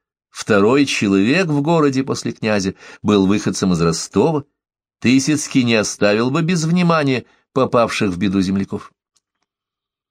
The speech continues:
Однако едва ли Кирилл ходил в Москву к Протасию. Мог ли старый ростовский боярин поступиться своими представлениями о добре и зле, о чести и бесчестии?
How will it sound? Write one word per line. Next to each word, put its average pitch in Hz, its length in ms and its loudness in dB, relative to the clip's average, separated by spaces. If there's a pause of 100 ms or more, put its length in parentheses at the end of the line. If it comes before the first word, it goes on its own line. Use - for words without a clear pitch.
(500)
Однако 190 520 0
едва 190 420 0
ли 110 140 -2
Кирилл 98 320 0
ходил 113 340 0
в 104 60 -2
Москву 92 440 -2
к - 60 -16
Протасию. 98 640 -4 (1000)
Мог 185 400 2
ли 185 300 0
старый 160 640 0
ростовский 143 720 2
боярин 127 600 0 (100)
поступиться 117 640 -4
своими 113 360 0
представлениями 104 800 0
о 92 80 2
добре 92 440 2
и 95 60 2
зле, 101 440 0 (300)
о 87 120 -4
чести 98 440 -2
и 95 40 2
бесчестии? 104 760 -4